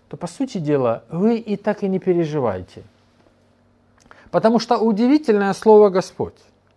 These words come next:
Оно эффективно не в знании Его, а в Его проявлении. То есть вы можете знать: «Иисус Спаситель», да?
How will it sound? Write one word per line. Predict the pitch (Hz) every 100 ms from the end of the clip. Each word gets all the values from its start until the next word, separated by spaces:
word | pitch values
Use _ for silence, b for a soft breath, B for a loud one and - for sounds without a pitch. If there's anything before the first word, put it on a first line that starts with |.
| b b b b _ -
Оно | 190 226 277
эффективно | 262 - 226 - 254 233 233
не | 226 302
в | 254
знании | 208 226 202 170 165 151
Его, | 143 127 98 -
а | 151
в |
Его | 175 196
проявлении. | 190 185 175 151 92 135 - _ _ _ _ _ _ _ _ _ _ _ _ _ _ _ _ _ _ _ _ _ _ _ _ _ _ B B -
То |
есть | 214 208
вы | 254
можете | 330 294 226 226 233
знать: | 180 156 214
«Иисус | 139 - 277
Спаситель», | - 185 - 107 107
да? | 143 226